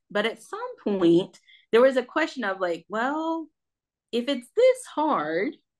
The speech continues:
maybe we try something else." <laughs> Um,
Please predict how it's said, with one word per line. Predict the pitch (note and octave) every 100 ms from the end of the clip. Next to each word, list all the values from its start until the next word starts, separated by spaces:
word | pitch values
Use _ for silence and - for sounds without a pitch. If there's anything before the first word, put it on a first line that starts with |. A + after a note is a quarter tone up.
| _ _ _ _ G#4+ A4+
maybe | G#4 F#4+ F#4+ F#4 D4 C#4+ C#4 D4+ E4 G#4 G#4+ _ _ _ A#3
we | A#3+ C#4 C#4+ C#4+ C#4+ C#4+
try | C#4 C#4 C#4+ C#4+
something | C#4 C4 C#4 C#4
else." | C4+ - - -
<laughs> | B3 - - - - _ - - - - - -
Um, | A#3 A3+ G#3 F#3+